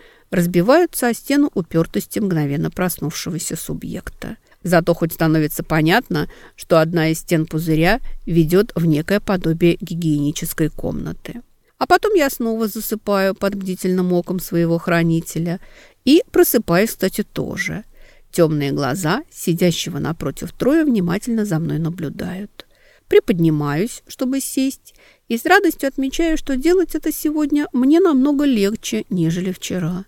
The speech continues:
Даже с помощью своей няньки некоторое время могу постоять в вертикальном положении. «Ну вот», удовлетворенно констатирует Трой, когда я вновь возвращаюсь на кровать. «Видишь,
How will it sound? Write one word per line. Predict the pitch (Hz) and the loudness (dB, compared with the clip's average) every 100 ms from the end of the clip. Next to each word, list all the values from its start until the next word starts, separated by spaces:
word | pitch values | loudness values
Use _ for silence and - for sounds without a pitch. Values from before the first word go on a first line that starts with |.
| _ _ - | _ _ 2
Даже | 175 170 | 4 4
с | 165 | 0
помощью | - 165 160 - 160 | 0 2 2 0 -4
своей | 165 160 160 - | 0 0 0 -2
няньки | 156 160 277 - 151 147 - - - | 0 4 2 0 -4 -4 -8 -20 -4
некоторое | 180 254 285 233 202 | 0 2 2 2 2
время | 185 233 | 2 4
могу | 254 190 165 208 | 4 4 2 0
постоять | - - 254 196 139 - | -4 -2 2 2 0 -4
в | 185 | -8
вертикальном | 170 - - 156 156 156 | -8 -8 -6 -4 -4 -4
положении. | 147 143 180 160 156 156 170 220 _ _ _ _ _ _ _ _ - | -6 -6 -6 -6 -8 -8 -8 -10 _ _ _ _ _ _ _ _ -6
«Ну | 135 147 160 226 - | 2 4 6 4 0
вот», | 170 117 - - - - - _ - | -4 -4 -4 -12 -14 -20 -20 _ -6
удовлетворенно | 170 160 156 147 180 139 139 175 233 | -4 -2 -4 -4 -4 -2 0 0 0
констатирует | 262 - 160 - 156 160 160 - | -2 -2 -6 -4 -2 -2 -4 -6
Трой, | - 143 165 - - - | -6 -6 -8 -14 -20 -4
когда | 165 165 160 | 2 4 4
я | 151 147 | 2 2
вновь | 151 202 - | 2 0 0
возвращаюсь | 170 175 151 156 151 165 - | -6 -4 -4 -4 -4 -6 -6
на | 156 | -6
кровать. | - 165 143 - - - _ _ - | -4 -6 -8 -10 -14 -20 _ _ -12
«Видишь, | - 135 233 330 - | -2 2 4 4 2